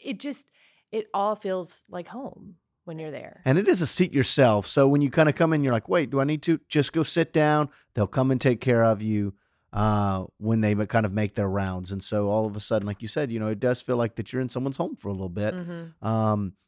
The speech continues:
Speaker 2: and you're gonna eat like it too.
Speaker 1: Yes. Um, it's, it's that cozy feeling. You're, you're welcomed immediately, and, uh,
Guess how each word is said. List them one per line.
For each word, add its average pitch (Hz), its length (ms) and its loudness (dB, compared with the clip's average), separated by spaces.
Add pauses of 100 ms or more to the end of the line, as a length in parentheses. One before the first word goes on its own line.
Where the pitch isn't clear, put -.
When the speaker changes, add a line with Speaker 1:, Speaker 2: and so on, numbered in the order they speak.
Speaker 2:
and 123 120 2
you're 113 100 0
gonna 123 140 4
eat 139 200 2
like 110 180 -2
it 95 80 -6
too. 92 220 -4 (480)
Speaker 1:
Yes. 180 460 -6 (100)
Um, 202 420 -2
it's, - 320 -8 (180)
it's - 140 -10
that - 180 -4
cozy 240 440 -4
feeling. 254 600 -10 (320)
You're, 180 260 -6
you're 170 240 -8
welcomed 202 540 -6
immediately, 208 1000 -8
and, 175 520 -8
uh, 156 280 -10